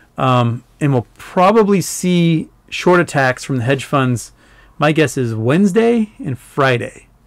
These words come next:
we'll see short he-, short attacks. But this week, the short hedge funds really did their, like, shot their load on Thursday, put everything on S S R. So they were forced to short E T Fs on Friday because you can't short, um, regular stocks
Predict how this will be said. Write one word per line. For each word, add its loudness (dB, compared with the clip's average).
we'll -6
see -6
short 0
he-, -4
short 0
attacks. -4
But -4
this -4
week, -2
the -2
short -2
hedge -2
funds -4
really 2
did -2
their, 0
like, -2
shot 0
their 0
load 0
on -4
Thursday, 0
put -2
everything 0
on -6
S -4
S -4
R. 2
So -4
they 6
were 4
forced 0
to -10
short 0
E 2
T 2
Fs 0
on -6
Friday 2
because -2
you -4
can't -4
short, 0
um, -4
regular 0
stocks -4